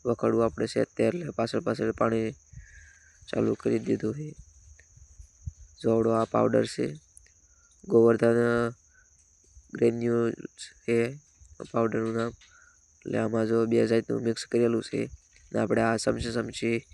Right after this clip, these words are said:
એક છોડવે નાખતું જવાનું. જો દસ કિલો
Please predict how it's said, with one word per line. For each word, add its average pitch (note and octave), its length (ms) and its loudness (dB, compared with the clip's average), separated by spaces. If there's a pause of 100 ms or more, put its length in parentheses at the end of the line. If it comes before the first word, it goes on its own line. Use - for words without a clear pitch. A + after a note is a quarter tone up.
(460)
એક A2 140 -2
છોડવે A#2 300 0 (320)
નાખતું A#2+ 340 -2
જવાનું. A2+ 340 -4 (2500)
જો G#2+ 120 -2 (560)
દસ A2+ 260 2
કિલો A2+ 240 0